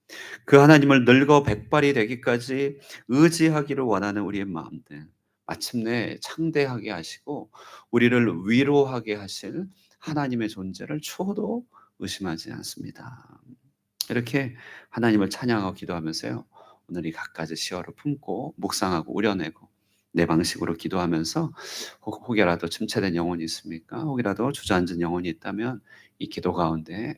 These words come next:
부활 권능의 역사를 체험하고 오늘 이 소망 가운데 우리 앞길을 나설 수 있게 되기를 주님의 이름으로 축원드립니다. 기도하겠습니다. 참 좋으신 하나님 아버지,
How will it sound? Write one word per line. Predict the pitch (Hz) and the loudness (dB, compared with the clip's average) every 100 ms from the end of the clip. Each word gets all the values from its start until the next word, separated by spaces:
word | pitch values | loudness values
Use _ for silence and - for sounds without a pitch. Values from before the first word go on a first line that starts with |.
| 95 | -8
부활 | - 85 87 | -2 0 0
권능의 | - 90 87 80 | -2 -2 -2 -2
역사를 | 73 - - 78 76 76 | -4 -6 -10 -10 -14 -14
체험하고 | - 120 117 76 - 165 - - - - - - | -10 -6 -4 -4 -4 -6 -6 -14 -14 -14 -14 -4
오늘 | 82 80 | 0 2
이 | |
소망 | - - 143 143 113 | 0 2 8 8 6
가운데 | 90 78 71 - - _ - - - | 0 -4 -6 -14 -20 _ -20 -20 -14
우리 | - | -8
앞길을 | 80 - - - 80 | -8 -8 -8 -4 -4
나설 | 170 - | -4 -6
수 | - - | -6 -6
있게 | 160 - 80 - | -8 -6 -6 -8
되기를 | - - 147 | -10 -6 -4
주님의 | 147 85 76 | 2 4 4
이름으로 | 73 - 123 | 2 -2 -2
축원드립니다. | - 98 82 76 78 - 78 76 - 78 | -2 -2 -2 -4 -6 -8 -10 -8 -10 -10
기도하겠습니다. | - 76 76 - 80 76 82 139 185 - - - - - - - | -4 -2 -2 -2 -4 -2 0 0 0 -4 -12 -10 -10 -12 -16 -14
참 | - 101 | -2 2
좋으신 | 90 85 82 90 | 6 6 6 2
하나님 | 87 95 87 80 | 0 0 2 0
아버지, | 78 85 - - 107 87 | -2 -4 -6 -4 -6 -6